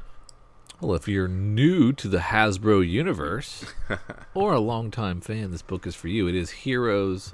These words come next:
Speaker 1: Hasbro Heroes Source Book number one, featuring, featuring a veritable ton of bios on your favorite characters from A to D.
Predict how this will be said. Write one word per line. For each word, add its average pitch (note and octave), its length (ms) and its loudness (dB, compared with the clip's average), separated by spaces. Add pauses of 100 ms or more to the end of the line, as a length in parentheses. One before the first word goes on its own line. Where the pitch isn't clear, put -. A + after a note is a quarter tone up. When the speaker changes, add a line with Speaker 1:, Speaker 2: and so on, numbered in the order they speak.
Speaker 1:
Hasbro A2+ 320 0
Heroes A2 320 0
Source B2 320 -2
Book - 240 -6
number F2+ 240 -4
one, E2+ 460 -6 (680)
featuring, B2 580 -2 (200)
featuring G2 520 -2
a F2+ 160 -2
veritable D3 680 2
ton A#2 520 -2
of F2+ 320 -4
bios A2 600 2
on E2+ 160 -4
your E2 120 -6
favorite F#2+ 440 -2
characters D#2+ 640 -4 (500)
from F2 300 -4
A D#2+ 160 0
to G#2 80 -2
D. F#3+ 540 -4